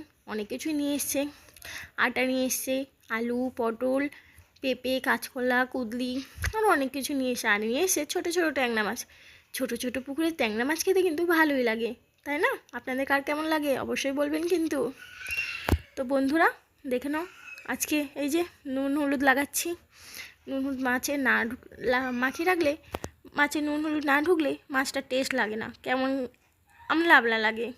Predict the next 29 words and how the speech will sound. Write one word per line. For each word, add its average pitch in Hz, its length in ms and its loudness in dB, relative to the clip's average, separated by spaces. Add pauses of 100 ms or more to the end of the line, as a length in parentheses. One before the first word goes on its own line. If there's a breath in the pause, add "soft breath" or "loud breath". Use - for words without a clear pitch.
(180)
সেই 269 200 -4
জন্য 269 200 -2
মাছে 277 300 0
নুন 254 180 -2
হলুদ 247 200 0
মাখিয়ে 240 360 -2
অনেকক্ষণ 254 300 0
রাখতে 240 340 0
হয়। 247 140 -12 (600 loud breath)
আর 320 100 0
এদিকে 311 160 2
আমার 302 140 4
সোনা 285 220 -2
আমাকে 277 160 -2
এসে 285 140 -2
চলে 370 240 2
এসেছে 370 180 2
ঘুম 359 200 4
থেকে 339 140 0
উঠে। 339 300 -2 (460 soft breath)
আমি 247 220 -2
ওকে 247 140 -2
জিজ্ঞেস 254 320 2
করছি, 285 220 -8
"আমাকে 262 200 0
ভালোবাসো?" 277 600 2 (160)
ও 330 40 -12
বলছে, 311 260 -4
"হ্যাঁ।" 339 380 -2